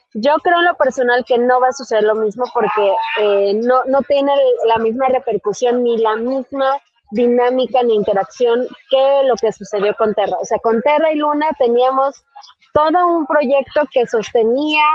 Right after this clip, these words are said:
encima del mismo, eh, otros proyectos interesantes. En el caso de Alcalá, pues no, este, no es lo mismo, porque de hecho está sobre Polkadot.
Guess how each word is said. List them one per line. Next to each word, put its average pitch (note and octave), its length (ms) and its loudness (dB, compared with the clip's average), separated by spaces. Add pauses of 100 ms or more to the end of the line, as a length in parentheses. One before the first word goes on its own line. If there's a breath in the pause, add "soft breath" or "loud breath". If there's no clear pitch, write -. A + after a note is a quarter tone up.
(140)
encima B3+ 600 0
del G#3+ 160 2
mismo, B3 500 -2 (320 loud breath)
eh, G#3+ 260 2
otros B3 320 0
proyectos G3+ 560 -4
interesantes. F3+ 640 -4 (340 loud breath)
En A#3 120 0
el A#3+ 140 2
caso C#4+ 360 0
de C4+ 100 2
Alcalá, A#3+ 500 2
pues G#3 140 -4
no, G#3+ 320 2
este, G3+ 640 -2
no B3 160 2
es B3 100 0
lo A#3 140 2
mismo, C4+ 300 -2 (120)
porque A3+ 300 0
de A#3 80 2
hecho C4 220 -2
está A#3+ 300 0
sobre D4+ 380 0
Polkadot. F#3+ 440 0